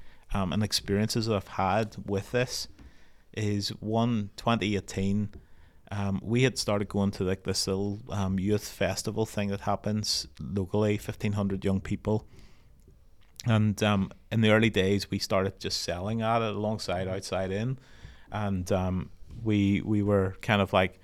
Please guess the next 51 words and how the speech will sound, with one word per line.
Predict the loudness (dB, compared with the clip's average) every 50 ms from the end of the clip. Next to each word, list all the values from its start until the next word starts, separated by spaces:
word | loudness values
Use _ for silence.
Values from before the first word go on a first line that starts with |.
| -20 -20 -20 -20 -20 -20 -20 _ -20 _ _ -20 -20 -20 -20 -20 -20 -20 -20 -20 -20 -20 -20 -10
you | -4 0 2
know, | 4 4 4
as | 4 2 2 4
we | 2
had | 2
been | 2 0 0
selling, | 2 2 2 4 4 4 4 2 2 0 -2
so | -4 -4 -2 -2
it |
was, | -2 -2 0
like, | 0 0 0 -2 -6 -18 -20 -20 -20 _
a | -16
few | -6 -2 0
years | 2 2 2 0
before. | -2 -8 -10 -10 -6 -4 -2 0 0 0 0 -2 -4 -6 -6
So | -6 -6
twenty | -6 -2 2 2 4 6 4
eighteen, | 4 2 0 -2 -2 0 0
we | 0
were | 0
getting | 0 -2 -2 -2 -2
there, | -2 -4 -4
three | -6 -6 -4 -4 -2
hundred | 0 0 0 0 0 0 0
young | -2 -2 -2 -2
people | -2 -4 -4 -2 -2 -2 0
out | 0 0 0
of | -2 -4
the |
fifteen | -4 -6 -8 -6 -4 -4 -4 -4
hundred | -2 -4 -2 0 0 -2 0
we | -2 -2 0
noticed | 0 -2 -2 -2 -4 -6 -4
had | -4 -4 -4 -2
Mad | -2 -4 -2 0
Look | -2 -2 0 0
bags. | 0 0 0 -2 -4 -6 -12 -16 -16 -16 -18 -18 -18 -18 -18 -18 -18 -18 -18 -20 -20 -20 -20 -12
So | 0 2 2
it | 4
was | 4 2
pretty, | 4 2 4 4 4
like, | 4 2 2 2 0 -6 -8
you | -6 -4 -2
know, | 0
he | 0 0
started | -2 -4 0 2 2 2 2 0 -2
to, | -4 -4 -2 -2 -4 -6
to | -6 -8
realise | -4 -4 -2 -2 -2 -2 -2 -2 -4 -6 -8 -6
that | -8 -6 -6
actually | -6 -8 -6 -8 -6 -4 -4 -4 -6